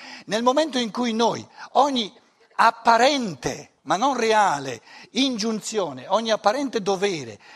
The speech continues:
eh, o comandamento o obbligo, lo, lo formulassimo, però giustamente, non, non, non sbarrando,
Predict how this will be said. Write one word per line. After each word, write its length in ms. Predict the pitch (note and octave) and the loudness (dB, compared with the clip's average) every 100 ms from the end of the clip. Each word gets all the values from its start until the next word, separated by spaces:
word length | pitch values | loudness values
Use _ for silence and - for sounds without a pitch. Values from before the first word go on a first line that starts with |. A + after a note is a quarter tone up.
| - - - | -20 -20 -6
eh, 100 | E3+ | -6
o 220 | E3 F#3+ | -2 0
comandamento 640 | - G#3+ A3 A3+ B3 G#3+ G3+ | 2 0 0 0 -2 -4 -2
o 260 | G3 G#3 | 4 6
obbligo, 420 | F3+ C3+ C3+ A#2+ - - - - - | 4 0 -14 -16 -18 -20 -20 -20 -8
lo, 420 | G3+ G#3+ F3 D#3 | 4 4 4 0
lo 180 | F3+ F#3 | 0 0
formulassimo, 1000 | C4+ E4 E4+ C4 B3+ A3+ G3+ - C#3 A#2 | 2 2 2 4 6 6 4 -6 -8 -12
però 180 | - G3 | -2 -2
giustamente, 600 | C3+ A#2+ B2+ F3+ C3+ B2+ | -2 -6 -4 -4 -8 -8
non, 260 | D#3 E3+ | -6 -6
non, 260 | D3+ D#3 D3+ | -10 -12 -10
non 180 | D3+ D#3 | -12 -10
sbarrando, 640 | C#3 C#3+ C3+ A2 G2+ F#2 | -8 -6 -8 -8 -16 -20